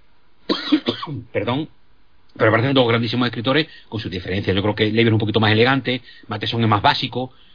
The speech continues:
eh, un escritor que, bueno, bueno, un escritor como si fuera esto de los cómics de la E C, ¿no? De Tales from the Crypt, eh, de hecho, escri-, bueno, lo he dicho, escribió para Twilight Zone, ¿no? Un escritor más que juega con la sorpresa final,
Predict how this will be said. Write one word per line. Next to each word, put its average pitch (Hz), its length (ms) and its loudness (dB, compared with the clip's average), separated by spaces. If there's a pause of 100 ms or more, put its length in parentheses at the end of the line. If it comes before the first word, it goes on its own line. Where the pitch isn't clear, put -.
(140)
eh, 90 120 -16
un 95 440 -10
escritor 110 360 -2
que, 113 180 4 (100)
bueno, 165 420 2
bueno, 175 320 -4
un 143 260 0
escritor 151 240 -2
como 156 80 2
si 117 80 -4
fuera 143 100 0
esto 139 140 -4
de 131 60 -2
los 110 120 -4
cómics 143 220 2
de 120 60 2
la 104 100 4
E 98 80 0
C, 110 300 0
¿no? 104 160 -6 (280)
De 92 260 -10
Tales - 220 -4
from 113 180 -4
the 95 120 0
Crypt, 151 320 4
eh, 98 300 -12 (220)
de 101 60 -14
hecho, 113 140 -12
escri-, 110 160 -14
bueno, 104 260 -14
lo 90 80 -18
he - 20 -14
dicho, 117 220 -2
escribió 101 320 -2
para 98 340 2
Twilight 104 260 0
Zone, 117 260 2
¿no? 117 80 6
Un - 380 -4
escritor 127 180 4
más - 80 2
que - 80 0
juega 120 180 4
con 117 120 2
la - 40 -2
sorpresa 117 300 0
final, 127 340 2